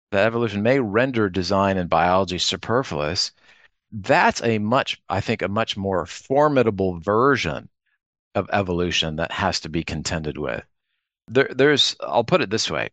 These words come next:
There's an easy way to solve the problem, and then there's a difficult way to solve the problem.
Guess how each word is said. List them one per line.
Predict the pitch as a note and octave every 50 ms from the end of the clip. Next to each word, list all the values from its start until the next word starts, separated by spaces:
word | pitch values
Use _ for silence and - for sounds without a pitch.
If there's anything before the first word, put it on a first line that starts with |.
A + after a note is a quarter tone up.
| _ _ _ _ _ _ _ _ _ _ _ _ _ _ -
There's | A#2 A#2 C3 C3+ A#2 B2
an | A2+ A2+ -
easy | C3 F3 G3+ G#3+ G3 F3+ E3
way | D3+ C#3 C3
to | A#2+ A2+
solve | - - A2 G#2+ G#2+ G2
the | F2+
problem, | - - G2+ F#2+ F#2 F#2 F2+ F2+ F#2+ F#2+ G2 - _
and | - F#2+ G2 G2+
then | G2 G2
there's | G2 G2+ G2+ G2 F#2+
a | F2+ E2+ E2 - _
difficult | - A2+ - - G2+ - - C2 - - _ _ _ _ _ -
way | D#2+ D2
to | C#2+
solve | - - - C#2 B1+
the | A#1+ A#1
problem. | - - G#1+ G#1 - - - -